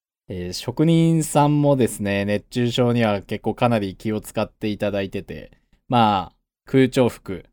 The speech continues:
まあ、ファンがついてる空調服ですね。空調服だったり、あの、バッテリーで動く、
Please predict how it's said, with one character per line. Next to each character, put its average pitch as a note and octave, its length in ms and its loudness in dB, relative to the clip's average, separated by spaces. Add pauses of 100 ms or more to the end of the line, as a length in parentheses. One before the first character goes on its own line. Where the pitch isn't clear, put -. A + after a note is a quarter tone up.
(120)
ま A2 120 -2
あ、 G#2 40 0
フ - 80 -2
ァ C3 80 4
ン A#2+ 40 2
が G#2+ 120 0
つ - 100 -8
い F2+ 80 -6
て F2 80 -10
る F2 100 -10
空 G2+ 160 -8
調 F#2 140 -10
服 - 160 -14
で D#2+ 80 -14
す - 140 -14
ね。 C3 240 -6 (380)
空 A2 140 -4
調 A#2 140 -2
服 - 160 -10
だ F2+ 80 -4
っ - 80 -12
た - 100 -10
り、 A2+ 380 -4 (380)
あ G#2 80 -6
の、 F#2 80 -4
バ G#2+ 160 0
ッ - 20 -12
テ - 160 -2
リ B2+ 120 4
ー - 20 0
で B2 360 2
動 A#2 220 -2
く、 F#2 300 -8